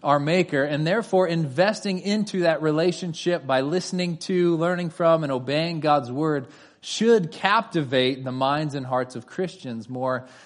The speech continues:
than anything else. We should be a people who are filled with anticipation to gather on Sunday mornings, to worship God through song, to dive into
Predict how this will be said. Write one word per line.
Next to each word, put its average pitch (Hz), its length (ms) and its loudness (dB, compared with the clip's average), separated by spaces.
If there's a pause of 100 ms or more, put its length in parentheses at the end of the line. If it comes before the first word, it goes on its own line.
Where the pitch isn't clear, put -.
(140)
than 123 140 -4
anything 120 420 -6
else. - 640 -10 (920)
We 156 120 2
should 202 380 2
be 165 140 6
a 156 40 4
people 165 360 2
who 160 100 2
are 139 80 4
filled 180 300 2
with 165 200 0 (200)
anticipation 175 1120 2
to 160 120 0
gather 165 560 6
on 165 180 4
Sunday 170 380 0
mornings, 156 520 0
to 151 180 0 (240)
worship 190 440 2
God 180 320 2
through 175 120 -2
song, 175 420 4
to 156 120 -2
dive 165 540 2
into 180 480 0